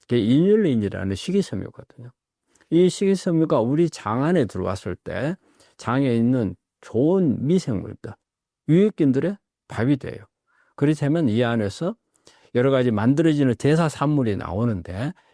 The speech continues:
이 대사산물 중에서 특히 항암 작용을 가지고 있는 게,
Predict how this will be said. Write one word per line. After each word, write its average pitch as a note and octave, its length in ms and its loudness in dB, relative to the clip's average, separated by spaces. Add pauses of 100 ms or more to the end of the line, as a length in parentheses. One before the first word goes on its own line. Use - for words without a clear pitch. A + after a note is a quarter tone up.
이 D3 160 2
대사산물 D3 720 0
중에서 A2 480 -4
특히 - 260 -4
항암 E3+ 420 0
작용을 G#2+ 420 -2
가지고 G#2 440 -4
있는 G2+ 220 -6
게, A#2+ 180 -2